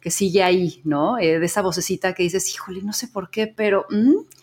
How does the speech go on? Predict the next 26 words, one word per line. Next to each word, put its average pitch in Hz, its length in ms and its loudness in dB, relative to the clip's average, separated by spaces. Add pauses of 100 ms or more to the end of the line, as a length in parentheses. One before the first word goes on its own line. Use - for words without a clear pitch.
(420)
¿no? 196 220 2
Que 208 120 2
no 185 160 4
es 233 120 2
racional, 175 760 2
pero 180 400 2
que 165 160 0
hay 175 220 4
algo 190 360 4
ahí 170 260 0
que, 160 280 -2
que, - 180 -12
que, - 260 -8
que 180 120 -4
no 180 140 0
le 214 100 2
tienes 208 340 -2
una 202 120 0
explicación 185 1000 0
del 180 200 0
todo, 185 460 2
pero 160 280 0
que 156 220 0
sabes 175 300 -2
que 165 80 -10
existe. 170 600 -6